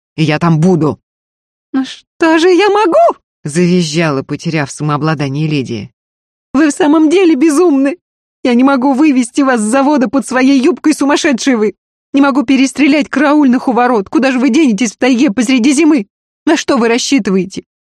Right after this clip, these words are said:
На вашу страсть к борьбе? Будете петь среди сугробов с дымом пожаров? Читать Мицкевич и Медведем и тем самым?" "Перестаньте, я вас ударю",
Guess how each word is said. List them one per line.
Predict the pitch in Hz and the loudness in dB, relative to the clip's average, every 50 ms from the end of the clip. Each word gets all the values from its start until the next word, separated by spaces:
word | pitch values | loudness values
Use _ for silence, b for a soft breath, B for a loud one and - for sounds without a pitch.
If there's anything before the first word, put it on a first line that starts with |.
| _ _ _ | _ _ _
На | - 254 254 | -4 -2 0
вашу | 254 285 285 - - | 0 0 -2 -2 -6
страсть | - - - 330 311 302 202 202 | -6 -4 -2 0 0 0 0 0
к | 202 | 0
борьбе? | 208 247 254 233 214 311 330 311 - _ _ _ _ _ _ _ _ | 0 0 0 0 2 0 0 0 -4 _ _ _ _ _ _ _ _
Будете | 269 349 247 277 - - 285 | 0 2 2 2 0 0 0
петь | 247 349 285 226 | 0 0 0 0
среди | - 262 269 233 339 | -2 -2 0 0 0
сугробов | - - 277 233 285 302 294 233 262 233 | 0 -2 -2 0 0 0 2 2 0 0
с | 247 214 | 0 2
дымом | 240 330 294 320 262 202 | 2 4 4 4 2 2
пожаров? | - 269 285 277 311 330 403 370 381 226 - _ _ _ _ _ _ | 0 0 0 2 0 2 2 0 0 -2 -6 _ _ _ _ _ _
Читать | - 302 247 349 294 294 - | -4 -2 0 0 0 0 2
Мицкевич | 294 294 311 - - - 320 311 294 277 285 - - | 2 0 0 -2 -2 -2 0 2 2 0 0 0 0
и | 285 | 2
Медведем | 294 302 247 285 302 359 381 262 285 262 | 2 2 2 2 2 2 2 2 2 0
и | 262 - | 0 0
тем | - 320 302 | 0 0 0
самым?" | - - 392 392 359 294 269 254 - - _ _ _ _ _ _ | 0 0 0 2 2 2 0 -2 -4 -8 _ _ _ _ _ _
"Перестаньте, | 190 185 180 185 180 - - - 147 127 117 - - 127 123 - | -2 0 0 0 -2 -4 -6 -6 -6 -6 -6 -8 -12 -18 -16 -12
я | - 147 170 160 151 | -6 -4 -2 -2 0
вас | 156 156 156 - 175 | -2 -2 -2 -2 -4
ударю", | 170 160 160 147 131 131 - 107 113 | -2 -2 0 -2 -2 -2 -4 -6 -10